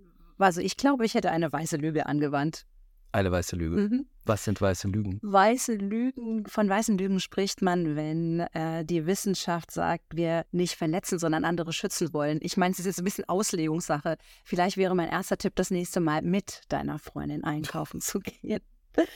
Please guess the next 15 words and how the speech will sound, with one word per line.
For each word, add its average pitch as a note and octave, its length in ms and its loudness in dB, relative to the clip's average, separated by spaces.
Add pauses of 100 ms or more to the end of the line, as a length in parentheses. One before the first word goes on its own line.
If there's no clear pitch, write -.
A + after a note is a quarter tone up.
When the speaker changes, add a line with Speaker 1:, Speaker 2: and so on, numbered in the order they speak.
(260)
Speaker 1:
damit G3 360 4
du F#3+ 60 -2 (100)
Einspruch F#3 680 0
erheben E3+ 420 -2
kannst - 560 -6
und, E3+ 420 -6
äh, E3+ 240 0
wenn F3+ 200 2
sie F3+ 80 -4
sich F3 240 -2
präsentiert, F3+ 760 0
schon E3+ 360 -2
etwas E3 340 -2
sagen D#3+ 320 -2
kannst. D#3 420 -4